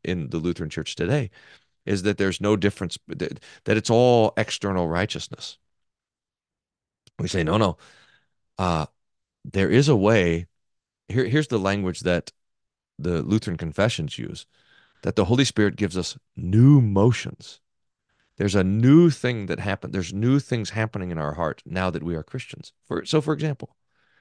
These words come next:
the second commandment, "You shall not misuse the name of the Lord your God," is a command to pray.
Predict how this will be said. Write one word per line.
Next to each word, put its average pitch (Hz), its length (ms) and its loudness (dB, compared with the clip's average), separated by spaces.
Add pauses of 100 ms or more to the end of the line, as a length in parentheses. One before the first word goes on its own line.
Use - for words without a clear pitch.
(460)
the - 60 -10
second 196 300 0
commandment, 80 440 -4 (300)
"You 95 60 -8
shall 104 160 -2
not 101 180 0
misuse 101 280 -2
the 92 80 -4
name 95 220 0
of 101 60 -4
the 85 100 0
Lord 82 180 -2
your 78 120 -6
God," 64 300 -10 (580)
is 107 140 0
a 101 80 -2
command 92 380 -4
to - 60 -8
pray. - 480 -8